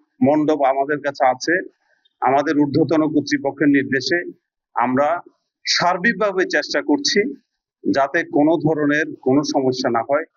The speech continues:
এবং আমরা এখানে আপনাদের কাছে এখন আ-, আসলাম আপনাদেরকে আশ্বস্ত করার জন্য যে আমরা অব্যাহতভাবে আপনাদেরকে সমর্থন, সহযোগিতা দিয়ে যাব আপনাদের এই,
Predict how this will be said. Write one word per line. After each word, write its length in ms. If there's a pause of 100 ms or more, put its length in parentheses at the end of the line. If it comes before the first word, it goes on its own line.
(360)
এবং 220
আমরা 240
এখানে 280
আপনাদের 380
কাছে 280
এখন 220
আ-, 380
আসলাম 360
আপনাদেরকে 420
আশ্বস্ত 480
করার 340
জন্য 420 (520)
যে 80
আমরা 440 (720)
অব্যাহতভাবে 1080 (100)
আপনাদেরকে 760 (400)
সমর্থন, 760 (120)
সহযোগিতা 540
দিয়ে 240
যাব 400
আপনাদের 400
এই, 160